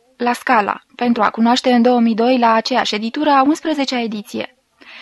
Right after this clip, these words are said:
O scriere romanească apărută așadar după Ocean Mare din o mie nouă sute nouăzeci și trei, romanul care l-a făcut celebru pe Alessandro Baricco.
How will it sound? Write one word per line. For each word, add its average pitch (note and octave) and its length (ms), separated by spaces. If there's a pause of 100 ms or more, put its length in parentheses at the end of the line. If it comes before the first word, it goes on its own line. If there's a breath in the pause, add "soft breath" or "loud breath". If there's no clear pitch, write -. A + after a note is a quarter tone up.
(240 loud breath)
O - 80
scriere C#4+ 440
romanească B3+ 760
apărută C4 440
așadar G#3+ 460
după B3+ 340
Ocean A#3+ 380
Mare C4 240
din A#3+ 180
o B3 60
mie B3+ 220
nouă B3 180
sute B3 220
nouăzeci A#3 360
și A#3 120
trei, A3+ 280 (400 loud breath)
romanul C#4+ 380
care C#4+ 220
l-a C#4 100
făcut C4+ 320
celebru A#3 420
pe A#3 240
Alessandro A3 600
Baricco. A3+ 500